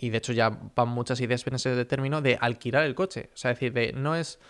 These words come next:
es rollo, yo tengo un plan que me permite llamar a un coche, eh, viene, me recoge y me lleva donde yo quiera. Y yo creo que esa, no sé cómo, tiene un, tiene un nombre,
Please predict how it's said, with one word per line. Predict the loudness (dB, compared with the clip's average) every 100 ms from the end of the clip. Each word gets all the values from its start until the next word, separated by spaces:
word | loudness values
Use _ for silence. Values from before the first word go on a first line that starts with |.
| -12
es | -2 0
rollo, | 2 4
yo | 4 4
tengo | 2
un | 2 2
plan | 2 2 2 -2
que | -2
me | -2
permite | 0 0 0 2 0 -2 -6 0
llamar | 2 4 4
a |
un | 2
coche, | 2 0 2 -2 -2 -10 -20 -20 _ _ _
eh, | -8 -6 -2
viene, | 2 2 2
me | 2
recoge | 2 2 2
y | 0
me | 2
lleva | 4 4 4 -4
donde | -2 -2
yo | -2
quiera. | -2 -4 -6 -16 _ _ _ _ _ -8
Y | -2 0 2
yo | 0
creo | 2
que | 4 4 2 -4 _ -20 -6
esa, | -2 2 2 2 -2
no | -4
sé | -4
cómo, | -4 -4
tiene | -4 -2
un, | 0 -2 -2 -2
tiene | 0
un | 0
nombre, | 0 -2